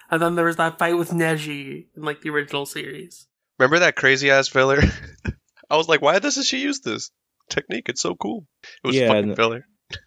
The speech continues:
Speaker 3: Yeah, she was, she was, um, Tamao in the original as well, so, all right, so I guess that makes sense. But, yeah, I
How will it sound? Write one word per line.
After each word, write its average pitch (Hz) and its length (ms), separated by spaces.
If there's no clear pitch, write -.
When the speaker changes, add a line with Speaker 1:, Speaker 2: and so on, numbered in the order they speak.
Speaker 3:
Yeah, 110 320
she - 220
was, 107 480
she - 160
was, 101 380
um, 82 380
Tamao 82 600
in 80 400
the 82 100
original 71 480
as - 140
well, - 340
so, - 480
all 76 80
right, 60 300
so 82 360
I 90 80
guess 123 200
that - 120
makes 120 240
sense. - 420
But, 113 420
yeah, 156 280
I 104 260